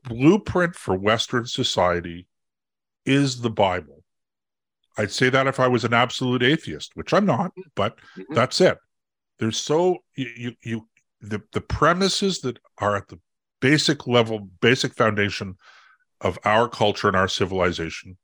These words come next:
Speaker 1: are largely biblical premises. Uh, and, and I, I, I, I recommend to people, you know what,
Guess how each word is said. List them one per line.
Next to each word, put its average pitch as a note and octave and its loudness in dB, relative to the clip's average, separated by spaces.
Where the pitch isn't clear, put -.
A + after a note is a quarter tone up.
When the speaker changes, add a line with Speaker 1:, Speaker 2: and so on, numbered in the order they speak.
Speaker 1:
are G2 2
largely A#2 0
biblical G2+ -2
premises. - -4
Uh, G2 2
and, G#2 0
and G2+ -4
I, G2+ -8
I, G2 -6
I, G#2 -2
I G2+ 0
recommend B2+ 2
to C#3 -4
people, F#2 -4
you G2+ -2
know A2 2
what, C3 -6